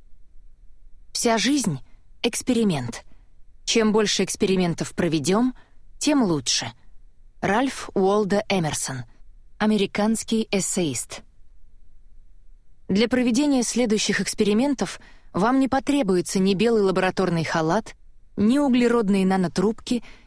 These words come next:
ни жуткие защитные очки. Все, что вам будет нужно, это непредвзятость и способность наблюдать, записывать свои выводы и быть готовыми к тому,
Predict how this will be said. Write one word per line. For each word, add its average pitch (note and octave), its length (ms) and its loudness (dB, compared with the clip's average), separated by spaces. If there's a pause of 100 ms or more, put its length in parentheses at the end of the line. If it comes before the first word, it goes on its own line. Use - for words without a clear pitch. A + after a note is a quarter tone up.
ни A#3 160 2
жуткие B3+ 460 0
защитные G3 680 0
очки. D3+ 420 -4 (600)
Все, C#4 240 0
что - 180 0
вам G3+ 200 2
будет F3+ 300 0
нужно, B3+ 440 2 (400)
это B3+ 200 0
непредвзятость A3+ 920 0 (280)
и A#3+ 80 0
способность A#3 800 0
наблюдать, F#3+ 680 0 (260)
записывать F#3 640 -2
свои F3+ 320 2
выводы E3 500 0 (300)
и G#3+ 100 0
быть G#3 240 0
готовыми G#3 560 2
к - 80 -8
тому, G3 380 0